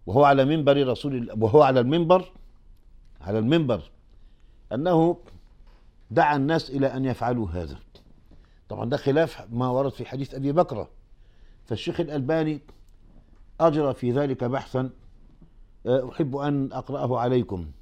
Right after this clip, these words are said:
وفي السلسلة الصحيحة في الجزء الأولاني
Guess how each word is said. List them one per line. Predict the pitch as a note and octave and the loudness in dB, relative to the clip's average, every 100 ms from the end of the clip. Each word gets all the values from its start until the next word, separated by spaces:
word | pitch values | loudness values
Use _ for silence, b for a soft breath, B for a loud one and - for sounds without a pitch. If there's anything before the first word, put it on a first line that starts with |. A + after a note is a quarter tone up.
| - - - - | -20 -20 -10 -4
وفي | D3+ | -4
السلسلة | C#3 - C3 - D3+ | -4 -6 -4 0 0
الصحيحة | - G2+ C#3+ C#3 | -2 -6 -6 -4
في | A#2+ | -6
الجزء | A#2 B2 C#3 A#2+ | -6 -4 -4 -6
الأولاني | A#2 A#2+ C3 D3 C#3+ | -2 0 4 4 2